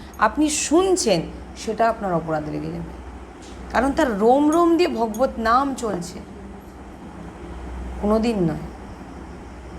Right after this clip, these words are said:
এখানে উপরন্তু বলবো যে কারোরই নিন্দা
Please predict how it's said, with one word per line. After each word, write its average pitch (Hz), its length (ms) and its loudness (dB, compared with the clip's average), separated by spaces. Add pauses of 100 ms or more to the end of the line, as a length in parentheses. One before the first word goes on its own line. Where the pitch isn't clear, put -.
(720)
এখানে 302 280 6
উপরন্তু 285 500 4
বলবো 277 320 4
যে 330 160 4 (840)
কারোরই 285 440 8
নিন্দা 220 340 2